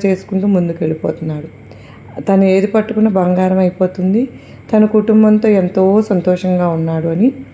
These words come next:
అన్నీ తెచ్చుకుంటున్నాడు, ఇంటికి అన్నీ కొనుక్కుంటున్నాడు. కానీ మేము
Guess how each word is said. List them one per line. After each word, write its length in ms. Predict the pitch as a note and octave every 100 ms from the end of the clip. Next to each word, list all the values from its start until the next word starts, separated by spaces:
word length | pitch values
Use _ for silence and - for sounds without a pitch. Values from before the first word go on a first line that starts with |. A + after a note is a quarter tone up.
| - - - - F#3
అన్నీ 240 | F#3 G#3
తెచ్చుకుంటున్నాడు, 720 | G#3 F#3 - G3+ F#3 F#3 F#3
ఇంటికి 300 | F3+ F3+ F#3
అన్నీ 200 | F#3 F3+
కొనుక్కుంటున్నాడు. 720 | F3+ F3+ F3+ - F#3 F3+ F#3 F3+
కానీ 260 | F3+ F3+
మేము 320 | F3+ F3+ F#3+